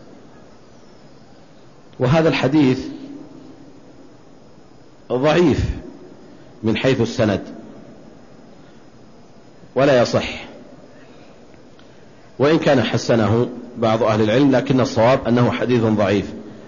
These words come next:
<clears throat> ولا أدري هل المؤلف غاب عنه الحديث الآخر الذي هو أوضح من هذا وأكبر دلالة في المعنى وأصح،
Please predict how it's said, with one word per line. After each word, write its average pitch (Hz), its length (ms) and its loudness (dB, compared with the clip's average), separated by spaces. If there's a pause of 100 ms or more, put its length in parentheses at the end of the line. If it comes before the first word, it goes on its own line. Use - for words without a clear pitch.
(640)
<clears throat> - 1160 -8
ولا 143 300 2
أدري 139 380 2 (800)
هل 151 380 2 (480)
المؤلف 131 640 2 (1300)
غاب 131 280 2
عنه 127 520 2 (2000)
الحديث 123 500 0
الآخر 117 500 0
الذي 107 260 0
هو 107 120 2
أوضح 120 440 2
من 104 100 0
هذا 110 680 0 (1160)
وأكبر 120 560 0 (460)
دلالة 117 340 2
في - 100 -8
المعنى 131 440 2
وأصح، 160 760 -4